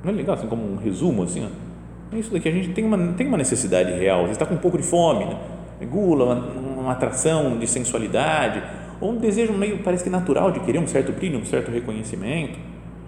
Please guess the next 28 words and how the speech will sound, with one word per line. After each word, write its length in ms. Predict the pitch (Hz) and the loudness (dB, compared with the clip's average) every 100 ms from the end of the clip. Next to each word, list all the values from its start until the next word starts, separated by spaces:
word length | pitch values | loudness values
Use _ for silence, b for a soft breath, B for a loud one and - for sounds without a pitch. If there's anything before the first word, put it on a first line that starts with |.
| - - - - - - - | -16 -16 -16 -16 -16 -14 -6
uma 120 | 147 | -2
necessidade, 680 | 156 170 156 135 104 87 - - - - - - - | -2 0 0 2 2 2 -2 -10 -12 -12 -14 -14 -6
com 80 | - | -2
a 20 | |
possível 380 | 160 147 185 175 | 0 0 4 4
dúvida, 580 | 143 202 180 214 214 214 - | 4 2 2 2 2 0 -6
será 220 | - 214 | -8 -8
que 120 | - | -4
vale 180 | 135 104 | -4 -4
a 40 | |
pena 360 | - - 165 110 | -4 -4 -4 -4
fazer 220 | - 92 | -6 -6
o 60 | 92 | -4
que 80 | |
Deus 240 | 90 92 90 | -2 -2 -4
fala 360 | - 131 214 | -4 -4 -2
ou 100 | 240 | -4
é 40 | 156 | -4
melhor 300 | 120 101 104 | -4 0 0
eu 100 | 90 - - | -2 -6 -4
resolver 320 | 110 95 92 | -2 0 -2
minha 160 | 98 95 | -2 -2
alegria 320 | 90 87 92 | -2 -2 -2
por 160 | 87 95 | 0 -2
aqui 180 | 87 95 | -2 -2
mesmo, 320 | 92 85 90 | -2 -2 -4
comigo 320 | 95 98 98 | -2 -2 -2
mesmo? 340 | 92 90 87 | -2 -2 -4